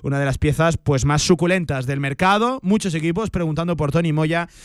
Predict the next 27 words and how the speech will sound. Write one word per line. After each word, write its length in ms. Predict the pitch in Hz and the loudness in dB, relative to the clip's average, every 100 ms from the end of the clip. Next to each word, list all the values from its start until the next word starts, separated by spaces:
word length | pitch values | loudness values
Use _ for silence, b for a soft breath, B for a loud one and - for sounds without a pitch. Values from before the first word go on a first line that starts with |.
| B | B
y 120 | B 139 | B -4
fue 300 | 160 175 - | 0 0 2
el 180 | 226 196 | 2 2
Real 300 | 190 202 202 | 2 2 0
Zaragoza 380 | 190 180 180 | 0 2 2
en 40 | 202 | 0
la 100 | 180 | 0
primera 300 | 165 165 165 | 0 -2 -2
semana 300 | 165 170 165 | -2 -2 -2
de 100 | 151 | -2
pretemporada 480 | 151 151 143 151 156 | -2 0 0 0 0
el 80 | |
que 80 | 139 | -4
se 120 | - | -6
acabó 220 | 131 135 143 | -4 -2 0
llevando 300 | 139 139 139 | 2 2 0
el 80 | |
gato 220 | 135 131 131 | 0 2 2
al 60 | |
agua, 200 | 135 139 | 2 0
insisto, 380 | 123 139 - 139 | -2 -4 -2 -2
con 160 | 127 123 | 0 0
Tony 200 | 135 127 | 0 2
Moya, 260 | 131 139 | 2 2
que 200 | 143 135 | 0 -2
no 220 | 131 160 - | 0 0 0
renovó 480 | 139 127 131 139 | -2 2 4 2